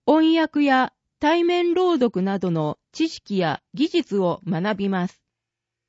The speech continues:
定員十人、先着。申し込み、問い合わせ先、十二月十日火曜日から二十三日月曜日、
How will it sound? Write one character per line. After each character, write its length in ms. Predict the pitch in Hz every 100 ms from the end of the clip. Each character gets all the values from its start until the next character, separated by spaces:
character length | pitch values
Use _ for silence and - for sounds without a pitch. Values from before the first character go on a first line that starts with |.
| _ _ _ _ _ _ _ -
定 300 | 302 330 320
員 340 | 302 285 254 _ _ -
十 280 | 277 359 254
人、 340 | 180 151 131 _ _ _ _ -
先 280 | 240 240
着。 460 | 214 214 - 214 - _ _ _ _ _ _ _ _ _ _ _ _ _ _ _ _ _ -
申 180 | 262 349
し 120 | 339
込 160 | - 320
み、 340 | 285 269 254 _ -
問 200 | 285 320
い 60 |
合 60 | 302
わ 140 | 302 294
せ 120 | 285
先、 460 | 254 247 233 226 _ _ _ _ _ _ 190
十 240 | 294 330
二 160 | 330 320
月 420 | 320 - 302 - _ -
十 220 | 285 277
日 360 | - 240 220 - _ _
火 140 | - 240
曜 240 | 320 330
日 120 | 226
か 140 | - 156
ら 260 | 151 143 _ _ _ _ -
二 220 | 247 359
十 240 | 339 302 254
三 320 | 262 262 220
日 240 | 185 170
月 300 | 160 156 -
曜 260 | 220 240 196
日、 240 | 139 -